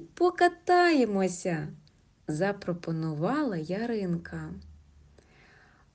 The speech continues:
«Але не просто кататись»,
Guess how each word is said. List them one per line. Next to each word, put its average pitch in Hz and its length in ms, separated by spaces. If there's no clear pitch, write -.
«Але 180 300
не 339 140
просто 285 460
кататись», 247 840